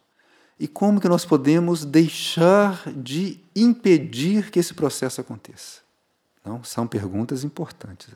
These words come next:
essas. Para isso, nós fomos instruídos, estamos sendo instruídos há séculos.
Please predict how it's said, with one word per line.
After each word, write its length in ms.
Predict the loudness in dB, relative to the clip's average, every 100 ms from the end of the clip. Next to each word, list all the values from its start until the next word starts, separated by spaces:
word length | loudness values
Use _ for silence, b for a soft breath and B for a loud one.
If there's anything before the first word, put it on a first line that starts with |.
| -20
essas. 480 | _ _ _ _ _ _ _ _ _ _ _ _ _
Para 260 | -2 2 2
isso, 500 | 0 -4 -10 -18 -20 _ _ _ _ _ _ _ _ _
nós 300 | -8 -8 -10
fomos 460 | -6 -4 -4 -4
instruídos, 840 | -6 -8 -10 -8 -6 -6 -8 -12 -10
estamos 640 | -10 -10 0 0 2 -4
sendo 320 | -6 -6 -4
instruídos 640 | -8 -8 -4 -4 -4 -6
há 60 | -6
séculos. 1080 | -8 -8 -10 -10 -20 -20 _ -20 -20 -20